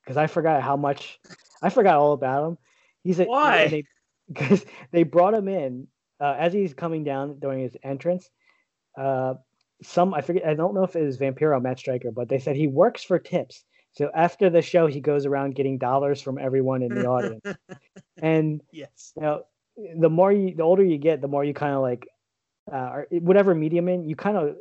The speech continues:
Speaker 1: like the comedic loser, like, you know,
Speaker 2: Yeah.
Speaker 1: uh, Avalon and, and Cutler in A E W. Uh,
Speaker 2: Yeah.
Speaker 1: this guy was a busser. He was a dishwasher, and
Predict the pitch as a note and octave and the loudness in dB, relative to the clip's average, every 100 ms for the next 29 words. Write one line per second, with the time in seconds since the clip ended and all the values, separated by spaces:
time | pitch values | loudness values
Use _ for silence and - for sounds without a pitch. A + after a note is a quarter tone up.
0 | D3 D#3 C#3 C3 C#3 C#3 - - - C3+ | -12 -6 -2 0 0 0 -6 -16 -6 -6
1 | - C#3 C#3 C#3 - - _ _ C3+ C#3+ | -2 -2 0 0 -4 -16 _ _ -2 0
2 | C#3 E3 E3+ _ _ _ _ - B2+ B2+ | 4 4 2 _ _ _ _ -6 -4 -4
3 | C3 A2+ A2 G#2 - _ _ _ _ - | -6 -6 -6 -8 -10 _ _ _ _ -2
4 | C#3 C#3+ C#3+ C#3+ C#3+ C#3 B2+ A#2+ B2 B2+ | 2 4 4 4 2 0 -2 -6 -10 -10
5 | A#2+ - D3 E3 D#3 D3 C#3 B2+ D3 C#3 | -10 -6 -4 -2 -2 -2 -4 -2 -2 0
6 | C#3 C3+ D3 D#3 - _ _ _ _ C3 | 0 0 -2 -4 -6 _ _ _ _ -4
7 | B2+ B2 B2+ A#2+ A#2+ _ _ _ A#3+ G#3 | -2 -2 -4 -6 -12 _ _ _ -4 2
8 | B3 A#3+ G3 D3 C3 C3+ D3 C#3+ C#3+ - | 6 6 6 4 2 0 0 -4 -4 -6
9 | C#3 D3 C3+ C3 C3+ C#3 C3+ C3 C#3+ C3+ | 0 0 0 0 0 2 2 2 -2 -4
10 | C3+ C#3 C3+ C3+ | -2 -2 -2 -4